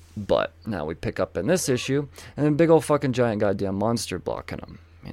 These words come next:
know, a big old goddamn monster, a Suma Verminoth, apparently.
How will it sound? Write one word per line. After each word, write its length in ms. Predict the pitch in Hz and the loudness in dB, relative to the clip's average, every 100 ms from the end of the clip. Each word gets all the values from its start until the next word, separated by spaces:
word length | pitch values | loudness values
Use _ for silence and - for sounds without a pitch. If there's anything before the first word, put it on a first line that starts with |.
| - | -12
know, 840 | 92 95 95 104 107 110 104 98 90 | -8 -4 -2 0 0 -2 -4 -8 -10
a 80 | 67 82 | -8 -2
big 160 | 110 | 2
old 200 | 98 90 | 2 2
goddamn 360 | 90 87 95 90 | 0 0 -2 -6
monster, 520 | 87 85 85 - 87 | -6 -6 -8 -6 -4
a 80 | 87 | -4
Suma 720 | - 156 160 147 135 123 120 | 0 2 6 6 8 8 6
Verminoth, 600 | 110 139 147 113 76 - - | 4 4 4 2 0 -4 -10
apparently. 560 | - 101 73 76 - | -6 -4 -4 -8 -12